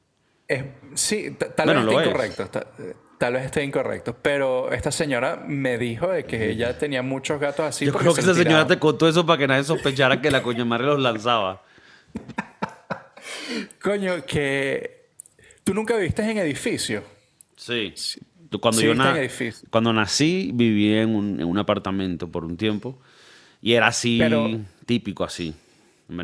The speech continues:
Speaker 2: Venezuela.
Speaker 1: tenías, eh, hacías maldades. Yo hacía maldades.
Speaker 2: No, yo siempre fui un niño bueno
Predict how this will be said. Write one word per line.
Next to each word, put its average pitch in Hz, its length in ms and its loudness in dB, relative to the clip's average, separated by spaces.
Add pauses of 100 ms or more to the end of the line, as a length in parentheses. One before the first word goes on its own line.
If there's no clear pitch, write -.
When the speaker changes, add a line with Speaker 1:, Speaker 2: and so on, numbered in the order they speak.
Speaker 2:
Venezuela. 156 260 0
Speaker 1:
tenías, 147 1400 -2
eh, - 260 -14 (180)
hacías 156 340 0
maldades. 135 760 -4
Yo 147 160 -2
hacía 214 180 -2
maldades. 110 500 -4 (240)
Speaker 2:
No, 131 160 4
yo 117 80 2
siempre 147 240 -2
fui 160 120 0
un 175 60 0
niño 170 220 2
bueno 107 460 0